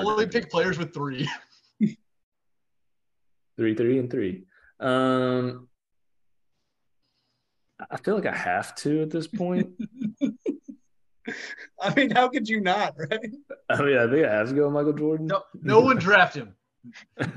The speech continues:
Speaker 1: No one do
Speaker 3: I'll,
Speaker 1: it.
Speaker 3: I'll make that pact right now if we just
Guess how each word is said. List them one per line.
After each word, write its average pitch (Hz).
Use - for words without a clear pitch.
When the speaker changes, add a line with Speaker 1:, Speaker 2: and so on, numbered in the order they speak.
Speaker 1:
No 240
one 247
do 214
Speaker 3:
I'll, 254
Speaker 1:
it. 240
Speaker 3:
I'll 240
make 320
that 240
pact 214
right 202
now 190
if 151
we 165
just 160